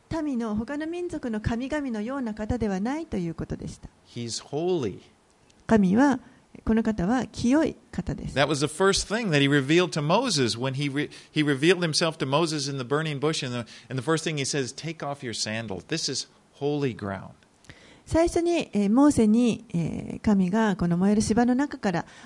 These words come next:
Speaker 1: 現れた時にもそのことを教えられて、あなたの履いている履物を脱ぎなさいと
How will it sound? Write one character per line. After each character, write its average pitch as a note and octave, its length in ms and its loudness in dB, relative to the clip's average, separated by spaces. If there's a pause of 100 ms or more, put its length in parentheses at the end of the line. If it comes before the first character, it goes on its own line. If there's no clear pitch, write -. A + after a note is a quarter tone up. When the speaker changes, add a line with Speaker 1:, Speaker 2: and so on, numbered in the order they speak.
Speaker 1:
現 A3 120 2 (180)
れ A#3 80 2
た A#3 120 0
時 D4 240 0
に C#4 140 2
も D4+ 220 6
そ A#3 120 2
の G#3+ 140 6
こ G#3 140 2
と B3 260 6
を - 160 0
教 G3 160 2
え F3+ 80 2
ら E3+ 120 0
れ E3+ 100 -2
て、 C#4 260 0 (340)
あ G#3 120 4
な G#3 100 8
た F#3+ 140 4
の B3 280 8 (360)
履 G3+ 140 2
い F#3+ 40 2
て F#3+ 140 2
い - 20 2
る F3+ 220 0 (680)
履 G3+ 300 0
物 G#3 260 6
を F3+ 60 4
脱 F3+ 140 2
ぎ B3+ 120 0
な D4+ 140 0
さ E4+ 140 0
い D#4 80 0
と - 220 -2